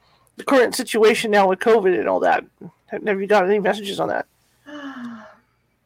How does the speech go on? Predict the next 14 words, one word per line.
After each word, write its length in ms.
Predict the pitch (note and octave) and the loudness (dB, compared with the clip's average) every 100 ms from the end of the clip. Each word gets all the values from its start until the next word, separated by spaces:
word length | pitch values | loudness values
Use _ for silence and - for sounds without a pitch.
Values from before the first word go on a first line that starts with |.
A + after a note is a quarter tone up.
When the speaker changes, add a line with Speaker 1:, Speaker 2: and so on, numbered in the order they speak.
| _ _ _ | _ _ _
Speaker 2:
Yes, 300 | A#3 A3 G#3 | -2 -2 -2
I 100 | F#3+ | -4
have. 440 | F#3+ E3+ D#3+ G#3+ | -6 -6 -4 -4
A 1500 | G#4 G#4 _ _ _ _ _ _ _ _ _ _ _ _ _ - | -6 -12 _ _ _ _ _ _ _ _ _ _ _ _ _ -14
couple 240 | - - | -14 -14
times. 640 | F#3 - G#3+ B3+ F4+ - _ _ _ _ _ _ _ _ _ _ _ _ _ _ - | -12 -8 -6 -6 -12 -20 _ _ _ _ _ _ _ _ _ _ _ _ _ _ -4
And, 960 | G#3 G#3+ G#3 G3+ G3 G3 F#3+ F#3 F3+ F3+ _ _ _ _ _ _ _ _ _ _ _ _ _ _ _ | 0 2 2 -2 -6 -8 -12 -14 -16 -18 _ _ _ _ _ _ _ _ _ _ _ _ _ _ _
well, 480 | G#3+ A3 A#3+ C4+ - | -6 0 0 0 -4
without 640 | A3 A3 G#3+ A3 A3+ A3+ - | -4 0 2 2 0 -4 -4
going 420 | G#3+ G#3 G#3 G3+ - | -2 -2 -4 -8 -14
too 280 | - - B3+ | -20 -10 -4
much 340 | B3 G#3+ G#3 - | 0 0 0 -8
into 380 | F#3 F#3+ F3+ F3 | -14 -14 -12 -10
detail, 880 | F3 D#3 - - D#3+ D#3 F#3+ A#3+ | -10 -10 -14 -12 -8 -6 -8 -10